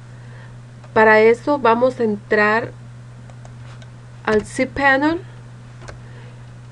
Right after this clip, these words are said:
y yo voy a entrar por este website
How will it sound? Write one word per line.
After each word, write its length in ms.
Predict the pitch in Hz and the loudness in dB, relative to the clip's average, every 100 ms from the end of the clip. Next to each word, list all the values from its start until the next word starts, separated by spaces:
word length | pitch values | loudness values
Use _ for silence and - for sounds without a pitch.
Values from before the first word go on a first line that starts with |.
| - - - - - - - - - - - | -16 -12 -12 -12 -14 -16 -18 -12 -12 -12 -6
y 120 | 220 | 4
yo 140 | 240 | 6
voy 200 | 226 240 | 8 8
a 40 | 254 | 8
entrar 420 | 254 226 220 240 | 6 4 4 4
por 260 | 240 220 208 | 4 4 4
este 360 | 208 - 226 | 2 2 2
website 680 | 202 208 208 - 196 202 294 | 2 0 -4 -4 -2 -2 -4